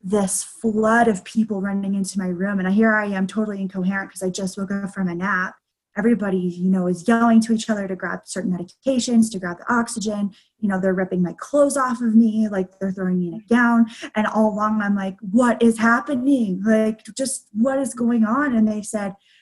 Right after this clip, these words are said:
"Your baby's heart rates are dropping and they're not coming back up. And this is what we prepped for. You're gonna be going into an emergency C-section." And I mean, I, in that moment, have never felt such fear. Like, I mean, I felt like I was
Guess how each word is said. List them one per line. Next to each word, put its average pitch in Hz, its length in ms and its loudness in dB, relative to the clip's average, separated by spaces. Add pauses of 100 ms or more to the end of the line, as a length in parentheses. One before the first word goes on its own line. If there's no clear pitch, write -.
(160)
"Your 226 100 4
baby's 214 340 2
heart 202 200 0
rates - 320 -4
are 190 120 -6
dropping 190 580 -4
and 185 200 -2
they're 185 80 0
not 180 260 -4
coming 175 240 -4
back 170 280 -10
up. - 180 -12 (800)
And 208 160 0
this 190 200 -4
is 180 100 -8
what 185 100 -8
we 190 120 -2
prepped 185 240 -8
for. 175 400 -10
You're 185 160 -2
gonna 185 220 -4
be 180 500 -8
going 180 220 -4
into 175 260 -6
an 175 80 -6
emergency 170 500 -12
C-section." 202 760 -6 (560)
And 190 560 -2 (200)
I 190 180 -4
mean, 185 400 -2 (180)
I, 202 320 -2
in 202 80 0
that 190 200 -2
moment, 190 420 0
have 190 220 -6
never 180 280 -2
felt 170 300 -14
such - 320 -12
fear. - 340 -18 (100)
Like, 196 240 -4
I 196 120 -2
mean, 190 420 0
I 185 260 -2
felt 185 360 -2
like 190 260 -6
I 190 140 -2
was 185 460 -2